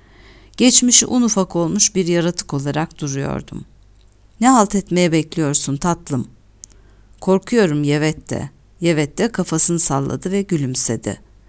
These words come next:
"Belki de korkmakla haklısındır küçük arı, çünkü sen zeki bir kızsın. Belki ben korkmak için fazla aptalım.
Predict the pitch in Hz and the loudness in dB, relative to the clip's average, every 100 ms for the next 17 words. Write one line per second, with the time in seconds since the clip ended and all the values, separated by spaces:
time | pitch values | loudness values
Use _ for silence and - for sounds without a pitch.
0 | _ _ - - - 190 247 294 294 285 | _ _ -20 -20 -4 2 4 4 2 2
1 | 240 240 233 233 247 240 208 - - - | 0 0 0 0 0 0 -2 2 4 4
2 | 156 147 143 - - - 147 135 139 214 | 2 -2 -8 -6 -6 -2 -2 -2 -2 -2
3 | 196 - 214 240 202 190 - 160 143 - | 2 2 4 4 2 2 -2 -4 -2 -4
4 | - - - 123 - _ _ - - - | 2 4 4 2 -6 _ _ -20 -12 2
5 | 196 202 196 208 220 214 190 - 202 - | 4 4 2 2 2 0 -2 -2 -4 0
6 | - 202 175 165 160 127 135 - 127 123 | 0 2 2 2 2 0 -2 -4 -4 -4